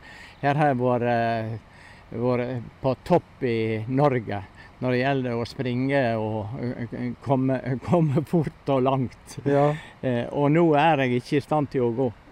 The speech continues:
Speaker 1: vel. På
Speaker 2: Nei, nei.
Speaker 1: grunn av at jeg, eh, sliter med, sliter med bl-, med, med blodtilførselen. Og, så fredag,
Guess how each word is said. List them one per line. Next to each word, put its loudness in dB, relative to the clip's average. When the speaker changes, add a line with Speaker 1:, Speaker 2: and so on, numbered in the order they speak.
Speaker 1:
vel. -6
På 4
Speaker 2:
Nei, 4
nei. 2
Speaker 1:
grunn 0
av 0
at -2
jeg, -2
eh, -6
sliter -2
med, -2
sliter 0
med 0
bl-, -2
med, -2
med 0
blodtilførselen. 0
Og, -4
så -2
fredag, 4